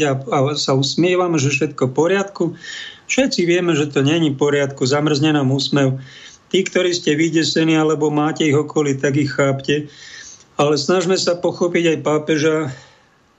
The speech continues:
že on ho má pred sebou a teda on to takto... Je to ináč v skutočnosti heterodoxný názor, čo František teraz robí, lebo dlhé stáročia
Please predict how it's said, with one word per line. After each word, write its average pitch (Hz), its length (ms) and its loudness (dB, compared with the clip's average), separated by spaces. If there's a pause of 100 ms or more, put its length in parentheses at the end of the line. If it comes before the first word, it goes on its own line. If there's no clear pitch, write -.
(440)
že 139 240 0
on 160 240 0
ho 156 160 2
má 147 240 2
pred 139 160 2
sebou 151 560 2
a 139 80 -4
teda 147 320 2
on 151 80 2
to 151 160 0
takto... 156 400 0
Je 160 80 0
to 175 160 0
ináč 165 320 0
v - 80 -10
skutočnosti 156 560 0
heterodoxný 147 800 2
názor, 135 400 2
čo 131 160 -2
František 131 640 0
teraz 131 320 0
robí, 127 480 0 (720)
lebo 131 720 2 (400)
dlhé 135 560 0
stáročia 131 880 -2